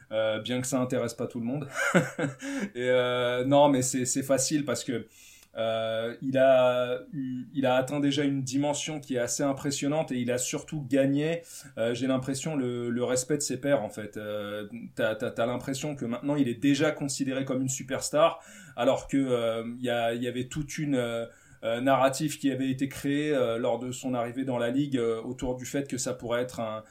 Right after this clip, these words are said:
un bust, euh, venant d'Europe, euh, parce qu'on, pour certains, on, on en, on en parlait un peu trop.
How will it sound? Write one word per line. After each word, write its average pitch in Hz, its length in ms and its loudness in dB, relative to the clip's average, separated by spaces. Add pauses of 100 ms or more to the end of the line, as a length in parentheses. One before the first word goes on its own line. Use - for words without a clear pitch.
(200)
un 120 160 -4
bust, 139 420 2
euh, 113 140 -2
venant 123 280 -4
d'Europe, 127 500 2
euh, 107 160 -4
parce 104 240 -6
qu'on, 110 440 -10 (260)
pour 110 120 -12
certains, 131 300 -4
on, 113 320 -4
on 117 100 -4
en, 117 240 -6
on 123 100 -6
en 120 100 -4
parlait 120 260 0
un 120 100 -2
peu 120 140 -8
trop. 156 340 0